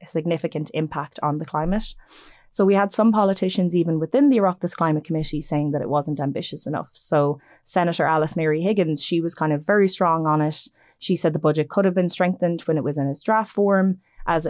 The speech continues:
again, a wealthy country with historical emissions, Ireland should be doing more than average when cutting emissions. We had a lot of experts as well appear in front of the committee.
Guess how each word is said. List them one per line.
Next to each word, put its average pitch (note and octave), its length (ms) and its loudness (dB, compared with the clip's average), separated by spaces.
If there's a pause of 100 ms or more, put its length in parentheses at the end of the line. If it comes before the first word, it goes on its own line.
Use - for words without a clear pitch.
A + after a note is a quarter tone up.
again, D#3 340 0
a D3 40 -2
wealthy D3+ 300 0
country A#3+ 460 2
with F3+ 140 -2
historical D#3 440 -2
emissions, F3+ 540 0
Ireland D#3 320 -2
should D#3 100 -8
be D3+ 100 -4
doing G3 380 0
more F#3 260 4
than F3+ 140 -2
average F#3+ 480 -2
when G3+ 120 -2
cutting G3+ 200 -2
emissions. G3+ 640 -2 (400)
We F#3+ 100 2
had F3 140 2
a E3+ 80 2
lot D#3+ 160 2
of D#3 180 -4
experts G3 560 -4
as F3+ 140 -6
well F#3 300 4
appear F#3 280 0
in F3 80 -2
front F3 220 -4
of - 60 -16
the F#3+ 80 -10
committee. E3+ 680 -2